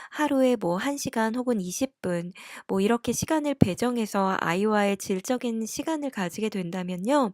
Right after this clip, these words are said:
그 시간을 내가 아이를 위해서 희생하고 있다고 생각하지 마시고요. 그 시간에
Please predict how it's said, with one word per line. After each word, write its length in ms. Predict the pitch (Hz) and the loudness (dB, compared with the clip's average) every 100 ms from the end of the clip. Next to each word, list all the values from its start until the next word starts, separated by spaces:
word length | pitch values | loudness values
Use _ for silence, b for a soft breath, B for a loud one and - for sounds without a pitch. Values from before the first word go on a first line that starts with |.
| - | 2
그 120 | 226 | 4
시간을 500 | - 277 262 240 220 | 4 4 6 6 6
내가 300 | 180 202 180 | 4 4 6
아이를 300 | 180 277 277 | 6 6 4
위해서 240 | 190 185 214 | 2 0 -2
희생하고 480 | 311 359 339 294 220 | -2 0 2 2 0
있다고 440 | - 202 196 190 | 0 0 0 -2
생각하지 540 | 247 247 240 233 - | -4 -6 -4 -6 -4
마시고요. 840 | 170 175 - 214 196 220 269 190 - | -4 -2 -2 -2 2 4 4 2 -4
그 180 | - 240 | 4 4
시간에 920 | 233 320 320 311 214 208 214 208 180 | 4 2 2 2 2 2 2 2 0